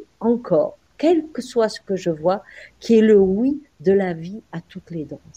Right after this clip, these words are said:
Et là, l'orgasme est un orgasme qui étonne parce que des fois on peut vomir, des fois ça peut être comme si on sortait des enfers, des fois c'est au contraire un paradis avec une légèreté, des fois c'est juste qu'on sait pas, c'est de l'électricité,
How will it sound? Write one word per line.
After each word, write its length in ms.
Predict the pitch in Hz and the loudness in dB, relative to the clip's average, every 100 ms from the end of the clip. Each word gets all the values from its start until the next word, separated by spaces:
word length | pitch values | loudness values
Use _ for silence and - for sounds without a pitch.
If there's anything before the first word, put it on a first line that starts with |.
| _ _ _ _ _ | _ _ _ _ _
Et 120 | 180 | 2
là, 380 | 190 214 240 339 349 _ _ _ | 4 4 0 -4 -16 _ _ _
l'orgasme 540 | 190 165 165 185 202 190 | 0 0 0 -2 -2 -8
est 140 | 170 | -6
un 100 | 165 | -6
orgasme 400 | 156 156 233 233 | -6 -4 -4 -4
qui 200 | 180 - | -6 -6
étonne 400 | 170 - 180 269 | -6 0 0 0
parce 200 | 262 175 | -4 -6
que 80 | - | -4
des 120 | 160 | -6
fois 200 | 156 190 | -2 0
on 60 | 165 | -2
peut 140 | 156 151 | -2 -6
vomir, 500 | 151 156 220 302 240 | -4 -2 0 -2 0
des 120 | 185 | -2
fois 200 | 185 190 | 2 -2
ça 160 | 185 | -2
peut 140 | 147 165 | -6 -2
être 280 | 165 - 139 - - | -4 -2 -8 -8 -4
comme 160 | 180 175 | -2 -2
si 160 | - 180 | 2 2
on 120 | 160 | 2
sortait 360 | - 170 - 180 | 0 -4 0 0
des 200 | 156 151 | 2 0
enfers, 560 | 175 175 240 277 302 302 415 294 | -2 0 2 2 2 -2 -10 -10
des 140 | 175 208 | -2 -2
fois 240 | 208 233 | 2 0
c'est 160 | 220 185 | 2 -2
au 60 | |
contraire 340 | 175 180 185 175 | 0 -2 -2 -6
un 80 | |
paradis 480 | 160 196 185 175 190 | -2 0 0 0 2
avec 220 | 165 165 | 0 -2
une 80 | 165 | -4
légèreté, 380 | 156 170 170 302 | -2 -2 -4 -4
des 140 | 202 | -2
fois 160 | 185 220 | -2 -4
c'est 200 | 214 180 | -6 -8
juste 300 | 143 226 247 | -8 -10 -12
qu'on 140 | - 151 | -12 -10
sait 160 | - | -8
pas, 160 | 156 180 | -8 -8
c'est 160 | 170 156 | -6 -2
de 60 | |
l'électricité, 760 | 147 147 147 - 160 156 208 | -2 0 -2 -4 -8 -6 -4